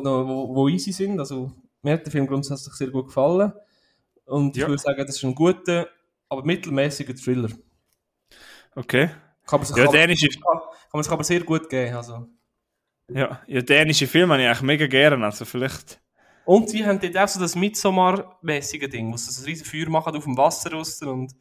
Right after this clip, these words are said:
Speaker 1: das ist dann also ein bisschen der, weißt du, sie machen das riesiges Feuer, aber auf einem kleinen See.
Speaker 2: Ja.
Speaker 1: Und das Feuer,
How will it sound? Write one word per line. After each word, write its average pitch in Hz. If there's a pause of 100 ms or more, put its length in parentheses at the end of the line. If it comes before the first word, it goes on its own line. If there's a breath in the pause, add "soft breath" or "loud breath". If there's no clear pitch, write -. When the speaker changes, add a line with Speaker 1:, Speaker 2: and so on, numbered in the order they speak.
(600)
Speaker 1:
das 139
ist 139
dann 143
also 135
ein 135
bisschen 131
der, 120 (460)
weißt 139
du, -
sie 160
machen 147
das 135
riesiges -
Feuer, 202
aber -
auf 151
einem 135
kleinen 139
See. 170 (800)
Speaker 2:
Ja. 147 (540)
Speaker 1:
Und 147
das -
Feuer, 180